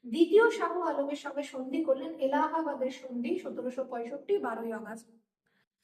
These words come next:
তো এই দ্বিতীয় শাহ আলমকে কারা আর এলাহাবাদ দিয়ে দিলেন, বদলে বললেন, "বাংলা, বিহার, উড়িষ্যা দেওয়ানি পাটটা আমাদেরকে দিয়ে দিতে হবে।" এবার এই যে দেওয়ানি বলছি, এখান থেকে একটা নতুন গল্প শুরু হচ্ছে। এই দেওয়ানি পাট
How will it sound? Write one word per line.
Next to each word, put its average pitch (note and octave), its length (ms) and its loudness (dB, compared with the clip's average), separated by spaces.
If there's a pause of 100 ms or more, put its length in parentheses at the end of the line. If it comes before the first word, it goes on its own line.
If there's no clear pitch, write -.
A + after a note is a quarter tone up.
তো D#4 60 -4
এই E4 160 6
দ্বিতীয় D#4+ 360 8
শাহ - 260 2
আলমকে D4 400 -4
কারা C#4+ 380 4
আর D4+ 360 -2
এলাহাবাদ C#4+ 480 -4
দিয়ে C#4 160 -8
দিলেন, E4+ 300 0
বদলে D4+ 440 0
বললেন, C#4 340 -2
"বাংলা, B3+ 500 0
বিহার, A#3+ 460 -6
উড়িষ্যা D4 520 -4 (320)
দেওয়ানি G4 640 4
পাটটা - 440 -2
আমাদেরকে A3+ 460 -4
দিয়ে A3+ 200 -6
দিতে G3 220 -10
হবে।" G3+ 240 -8 (720)
এবার F#4 220 8
এই G4+ 60 12
যে G4+ 120 10
দেওয়ানি C#4+ 520 6
বলছি, C#4 340 2
এখান E4 260 -4
থেকে F#4+ 140 -8
একটা G4+ 140 -2
নতুন F#4+ 340 4
গল্প C4 260 2
শুরু A3+ 240 -6
হচ্ছে। A3+ 260 -4
এই C#4 140 0
দেওয়ানি D#4 420 0 (100)
পাট F#4 320 2